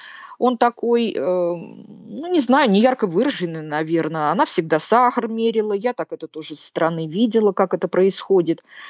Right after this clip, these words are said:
Вот, и ничего критического не было. Он там какую-то одну таблеточку пила, ну, как я всегда говорила, <laughs> г-, гормон радости, да, то есть, э, что-то ей выписывали, и всё нормально.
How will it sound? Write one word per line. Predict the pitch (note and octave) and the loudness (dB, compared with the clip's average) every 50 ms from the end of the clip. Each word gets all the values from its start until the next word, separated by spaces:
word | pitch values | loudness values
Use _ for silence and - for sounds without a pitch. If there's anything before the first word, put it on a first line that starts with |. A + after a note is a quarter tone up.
| - - - - | -20 -16 -10 -4
Вот, | G3 G3+ G3+ F3+ - - | 0 2 2 2 2 2
и | - G#3 G#3+ | 0 2 2
ничего | A3 G#3 - B3 | 2 2 0 0
критического | - - A#3+ G#3 - C4 A#3+ - - - A3+ G3+ | 2 2 2 2 2 0 0 0 0 0 2 2
не | A3 G#3+ G#3 F#3+ | 2 4 4 4
было. | E3 E3+ F3 F3+ | 4 4 4 4
Он | F#3 F#3+ | 2 0
там | G3 F#3 | 0 0
какую-то | F#3+ F#3+ - G#3+ F#3+ - F3+ | 0 0 0 0 2 2 2
одну | F3+ F3 F#3+ | 2 0 0
таблеточку | F3 F3 F3+ F3+ F#3 F#3 E3+ - - - F#3 | 0 0 0 2 2 0 0 -2 -6 -10 -8
пила, | F3 - G#3+ A3+ B3 C4 C#4 C4 G3 E3+ D3+ - | -4 -2 0 2 2 4 4 2 2 0 -2 -4
ну, | F#3 F#3+ | -6 -6
как | - G3 F#3 | -4 -2 0
я | F#3+ F#3 | 0 0
всегда | - G3 G3+ | 2 0 2
говорила, | F#3 F#3 G3 F#3+ F#3 F3+ F3+ | 4 4 4 4 4 2 2
<laughs> | |
г-, | F3 - - - C4+ - - - - - - | 0 -2 -2 -4 -8 -8 -8 -12 -12 -10 -4
гормон | G3 G#3+ A3+ A#3+ A#3+ C4 B3+ B3 | 0 0 2 2 2 2 2 2
радости, | B3 A#3 G#3 G3 F3 G#3+ - - - F#3+ | 2 2 2 0 -2 -6 -10 -10 -10 -12
да, | F3 E3+ A3+ B3+ C#4 | -10 -8 -6 -8 -8
то | - - D#3+ | -8 -10 -14
есть, | D#3 - - _ - | -14 -14 -14 _ -10
э, | E3+ D#3 D3 D3 - - | -8 -8 -8 -8 -8 -10
что-то | E3+ - - F3 E3 D#3 | -8 -6 -6 -6 -4 -2
ей | D#3+ E3+ E3+ | -2 0 2
выписывали, | F#3+ G#3+ A3+ - A#4 G#4 - - F3 E3 D#3+ | 0 0 2 0 0 0 2 0 0 0 0
и | - G3 | -2 -2
всё | - - C4 C4 | 0 2 2 4
нормально. | A#3 G#3+ G#3 G#3+ G#3+ G#3 G3+ E3+ D#3 D3 B2+ - - | 4 4 2 4 4 4 4 4 2 0 -4 -10 -16